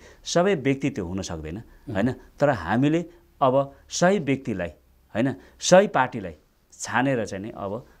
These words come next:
Speaker 1: यो राष्ट्रलाई चलाउने, होइन, यो राष्ट्रलाई चाहिँ अगाडि बढाउने र देश र जनताको लागि काम गर्ने व्यक्ति चाहिँ हामीले छान्नुपर्छ। र त्यसको लागि मैले भने सबैभन्दा ठुलो त जनता नै हो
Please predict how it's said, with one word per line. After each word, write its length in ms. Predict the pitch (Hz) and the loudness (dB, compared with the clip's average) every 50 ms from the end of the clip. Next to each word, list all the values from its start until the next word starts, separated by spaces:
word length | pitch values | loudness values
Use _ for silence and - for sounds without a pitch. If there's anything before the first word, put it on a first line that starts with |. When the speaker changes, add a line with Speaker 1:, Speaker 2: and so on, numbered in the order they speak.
| _ _ _ - | _ _ _ -4
Speaker 1:
यो 80 | 110 98 | 0 0
राष्ट्रलाई 420 | 107 110 - - - 107 98 98 | 0 0 0 -4 -4 -4 -4 -4
चलाउने, 380 | 92 - 101 107 110 113 117 117 120 120 - - _ - - - | -6 -4 -4 -4 -4 -4 -4 -6 -8 -12 -20 -20 _ -20 -8 -4
होइन, 120 | - 113 | -2 0
यो 200 | 120 113 113 101 | 0 0 -2 -2
राष्ट्रलाई 360 | 98 104 104 - - 90 87 | -2 -2 -4 -4 -6 -8 -6
चाहिँ 180 | 85 92 87 - | -6 -6 -8 -6
अगाडि 260 | - 110 110 127 123 120 | -4 -2 0 0 0 0
बढाउने 360 | 123 120 120 117 120 120 120 - - - - - _ - | 0 0 0 -2 -4 -6 -8 -10 -16 -20 -20 -18 _ -6
र 40 | 110 | -6
देश 300 | 98 104 139 143 139 139 | 0 0 0 0 0 -4
र 40 | 120 | -4
जनताको 380 | 101 110 104 101 107 95 98 | -4 -4 -4 -4 -6 -6 -4
लागि 140 | 92 92 95 | -6 -6 -6
काम 220 | - 98 92 92 | -4 -4 -4 -4
गर्ने 220 | 90 90 87 90 98 | -4 -6 -6 -8 -8
व्यक्ति 340 | 98 - 104 90 - - 82 | -8 -8 -8 -8 -8 -10 -10
चाहिँ 140 | - 87 | -10 -8
हामीले 140 | 76 78 82 | -8 -8 -10
छान्नुपर्छ। 480 | - - 85 85 85 80 90 90 - 135 | -10 -8 -8 -8 -8 -8 -8 -6 -4 -2
र 120 | 131 131 | -2 -2
त्यसको 320 | 127 - 165 156 160 - 156 | 0 0 0 0 2 0 2
लागि 300 | 143 131 120 120 143 - - - _ _ _ - | 2 2 0 -2 -8 -12 -14 -20 _ _ _ -2
मैले 180 | 110 117 123 117 | 0 2 2 2
भने 180 | 110 120 127 - - - - | 0 -2 -4 -8 -14 -18 -12
सबैभन्दा 440 | - - 175 170 185 160 127 123 117 | -10 -8 -6 -2 -2 0 0 -2 -2
ठुलो 240 | - - 107 104 | -4 -6 -6 -4
त 80 | 98 127 | -2 -2
जनता 320 | 120 95 90 87 87 107 | -2 -2 -2 -4 -4 -6
नै 100 | 104 101 | -6 -6
हो 100 | 85 80 | -6 -8